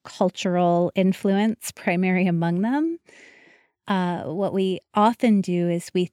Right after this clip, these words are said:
think of deferring our pleasure until after the work is done. We say we will recharge after the battery is completely spent. Yeah? And so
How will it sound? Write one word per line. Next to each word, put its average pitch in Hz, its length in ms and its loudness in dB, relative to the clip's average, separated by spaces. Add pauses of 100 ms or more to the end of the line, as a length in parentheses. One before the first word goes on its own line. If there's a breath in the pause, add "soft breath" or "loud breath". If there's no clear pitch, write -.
think 190 320 -2 (100)
of 170 540 -4 (240)
deferring 214 1160 -2 (420)
our 180 320 0
pleasure 165 960 -8
until 185 440 -4
after 190 400 -2
the 170 100 -6
work 160 300 -8
is 165 100 -8
done. - 480 -6 (180)
We 180 220 -2
say 175 320 -2
we 180 160 -2
will 170 400 -2 (520 loud breath)
recharge 190 840 0 (100)
after 185 760 -2
the 190 80 -4
battery 170 580 -2
is 175 160 -6
completely 175 600 -6
spent. - 720 -12 (180)
Yeah? 180 240 -2
And 190 160 -2
so 180 380 -2